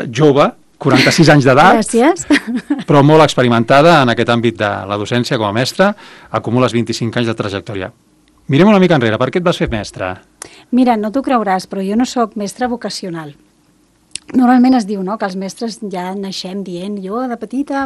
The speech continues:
Speaker 2: ja deia que volia ser mestra, però no és el meu cas.
Speaker 1: Mhm.
Speaker 2: En el meu cas, doncs, a, a casa tenia pares mestres i, mm, per lo tant, aquesta feina era molt familiar per mi,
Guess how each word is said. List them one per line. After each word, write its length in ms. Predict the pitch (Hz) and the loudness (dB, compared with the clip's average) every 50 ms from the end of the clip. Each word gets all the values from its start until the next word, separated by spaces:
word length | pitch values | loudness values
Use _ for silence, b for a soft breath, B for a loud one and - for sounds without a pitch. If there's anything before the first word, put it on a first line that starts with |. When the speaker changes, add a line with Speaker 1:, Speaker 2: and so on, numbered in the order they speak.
| 262 240 | -6 -6
Speaker 2:
ja 140 | 214 214 220 | -4 -4 -4
deia 300 | 214 220 254 262 240 233 | -4 -4 -6 -6 -6 -8
que 60 | 214 196 | -10 -12
volia 160 | 196 202 202 | -12 -12 -12
ser 120 | 196 - 196 | -12 -12 -14
mestra, 240 | 202 226 - - 254 | -14 -12 -12 -10 -10
però 140 | 233 214 208 | -10 -10 -8
no 60 | 214 | -8
és 60 | 214 254 | -6 -4
el 80 | 254 240 | -4 -4
meu 140 | 208 190 175 | -4 -6 -8
cas. 240 | - 170 170 175 - _ B B B B B B 107 | -10 -14 -14 -16 -18 _ B B B B B B -18
Speaker 1:
Mhm. 140 | 110 101 123 147 - | -16 -16 -12 -10 -10
Speaker 2:
En 140 | 208 214 214 | -10 -8 -8
el 80 | 220 220 | -6 -4
meu 160 | 240 262 254 | -4 -4 -4
cas, 300 | - 262 269 311 302 233 | -2 -2 -2 -2 -2 -4
doncs, 300 | 240 226 220 208 185 190 196 | -4 -4 -4 -4 -4 -4 -4
a, 260 | 185 185 180 180 175 b b b b b b b | -4 -4 -4 -6 -8 b b b b b b b
a 100 | 180 196 | -10 -8
casa 340 | - 202 208 220 196 240 254 233 | -4 -4 -4 -2 -2 -4 -4 -4
tenia 560 | 247 214 208 208 202 196 190 185 185 185 180 180 | -4 -4 -4 -4 -4 -4 -2 -2 -2 -4 -4 -6
pares 340 | - 185 180 185 180 180 175 - | -6 -6 -6 -4 -6 -6 -6 -8
mestres 540 | 202 233 262 240 - 226 220 254 311 277 214 | -6 -6 -8 -8 -8 -8 -6 -6 -6 -6 -6
i, 200 | 185 185 180 175 | -8 -8 -8 -8
mm, 300 | 175 185 180 175 170 160 - | -8 -8 -8 -8 -8 -10 -12
per 140 | 180 180 180 | -12 -10 -10
lo 80 | 180 | -10
tant, 220 | 170 185 180 180 190 | -8 -8 -6 -6 -6
aquesta 260 | 185 190 185 - 196 | -6 -8 -8 -10 -12
feina 280 | 170 - 185 185 196 214 | -12 -10 -10 -8 -8 -6
era 80 | 214 202 | -6 -6
molt 240 | 196 180 180 175 - | -6 -8 -8 -8 -10
familiar 380 | 196 190 185 180 180 180 180 - | -10 -8 -8 -8 -8 -10 -10 -12
per 140 | 202 202 214 | -10 -6 -2
mi, 260 | 240 285 294 330 | 0 2 2 2